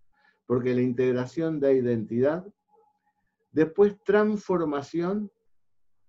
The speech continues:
y para que haya transformación, esa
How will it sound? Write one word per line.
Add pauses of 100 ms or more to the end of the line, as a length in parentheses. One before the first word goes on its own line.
(160)
y
para
que
haya
transformación,
esa